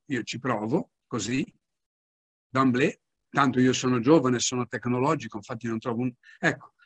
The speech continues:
qui c'è il uso di internet, paese Italia, anno duemilaventuno, e vedete la serie storica e, e anche la media, eh,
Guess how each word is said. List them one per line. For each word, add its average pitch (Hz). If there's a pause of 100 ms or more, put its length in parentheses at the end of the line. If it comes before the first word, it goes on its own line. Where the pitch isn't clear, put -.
(140)
qui 180
c'è 147 (220)
il 151 (160)
uso 165
di 165
internet, 196 (280)
paese 139
Italia, 165 (500)
anno 131
duemilaventuno, 131
e -
vedete 143
la 147
serie 131
storica 160 (560)
e, 143 (180)
e 160
anche 117
la 151
media, 131
eh, 113